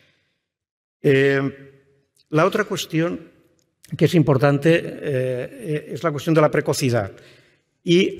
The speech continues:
realmente es importante que pongamos en marcha, eh, actividades que hagan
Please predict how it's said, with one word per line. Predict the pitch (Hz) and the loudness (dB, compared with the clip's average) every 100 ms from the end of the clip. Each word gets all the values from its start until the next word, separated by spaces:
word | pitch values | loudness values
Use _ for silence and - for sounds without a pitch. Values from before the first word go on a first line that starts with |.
| 139 | -2
realmente | 147 190 185 160 156 180 202 - - 160 | 2 2 2 0 -2 -4 -6 -8 -8 -8
es | 147 | -6
importante | 170 160 160 156 | -8 -6 -6 -6
que | 160 | -6
pongamos | 143 135 170 165 | -4 0 -2 -2
en | 160 | -2
marcha, | 143 - 143 - 156 160 - _ _ _ - | 0 -2 -4 -8 -8 -8 -16 _ _ _ -2
eh, | 143 139 139 285 160 135 127 _ _ _ | -2 -2 -10 -12 -8 -8 -10 _ _ _
actividades | 127 - 139 131 165 165 170 160 - | -10 -4 -2 2 0 0 -6 -10 -16
que | - 151 165 165 - - | -6 -2 -2 -4 -10 -4
hagan | 170 151 165 | -2 -2 -4